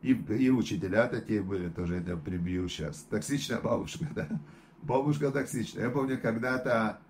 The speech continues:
когда-то одна была, один человек ко мне на тренинге пришёл, он вообще такой говорит, что у меня жизнь не складывается, у него реально не складывалось. Он был вообще полностью такой разобранный психологически. И он мне рассказал историю, что он был из Барнаула,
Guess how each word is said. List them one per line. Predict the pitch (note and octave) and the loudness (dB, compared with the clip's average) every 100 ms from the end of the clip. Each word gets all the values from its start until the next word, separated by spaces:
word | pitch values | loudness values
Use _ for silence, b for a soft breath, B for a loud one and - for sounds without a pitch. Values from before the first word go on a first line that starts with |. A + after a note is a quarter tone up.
| - - - - | -20 -20 -14 -4
когда-то | G#2 G#2 G#2+ A#2 A2+ A2+ G#2+ G#2 G2 F#2+ D2+ - | -2 2 6 6 6 2 2 2 0 -4 -8 -6
одна | F#2 F2+ G2 G2+ | -6 -4 -2 -2
была, | F#2+ G2+ G2 F#2 F2+ - - - - - | -2 -2 0 -2 -4 -10 -16 -20 -20 -10
один | G2 G2 A2 | -4 0 0
человек | A#2+ C3 | 2 -2
ко | C3 | -2
мне | G#2 G2 | -2 -4
на | F#2 F#2+ | -4 -6
тренинге | F2 A#2 A#2+ G#2+ | -4 -4 -2 -4
пришёл, | F2 F#2+ - B2+ | -2 -4 -2 0
он | A#2+ | 0
вообще | G2 G2 F2 F#2+ | 0 -4 -2 -2
такой | E2+ E2+ F2+ | -2 -4 -6
говорит, | F#2+ G2 G2 F2 D#2 | -4 -2 -2 -4 -6
что | G#2 | -6
у | |
меня | G#2 A2+ | -2 0
жизнь | B2+ A#2+ | 0 0
не | A2 | -2
складывается, | - C#3 B2+ G#2+ F2 F#2 | 0 0 2 -2 -2 -2
у | |
него | A2+ | 0
реально | A2+ A2+ G#2 | 4 4 2
не | F#2+ | -6
складывалось. | F2+ A2+ A2 G2 F#2 D#2+ - B B | -6 0 0 0 -2 -4 -8 B B
Он | F#2 G2+ | -8 0
был | G#2 | 2
вообще | G2+ G2+ G#2 | 2 2 0
полностью | E2+ A2 G#2 F#2 E2+ | 0 0 0 -4 -4
такой | F2 F2+ | -4 -2
разобранный | F#2 G2+ G#2 F#2+ F2+ F2 | 0 2 2 0 -4 -6
психологически. | - E2 F2+ F2+ F2 D#2 - D#2+ - B B B - | -8 -6 -4 -2 -4 -6 -10 -14 -16 B B B -10
И | - A2 | 2 2
он | A2+ C#3 | 2 2
мне | D3+ | 4
рассказал | C#3 B2 - B2+ A2+ | 4 2 2 4 4
историю, | A2 C3+ C3 A2 | 2 2 2 2
что | - G#2+ | 0 -4
он | G#2 | 0
был | A2 | 0
из | G#2 | 0
Барнаула, | G#2 G#2+ G#2+ A#2 D3 D3+ A2+ - | 0 0 0 2 4 4 2 -4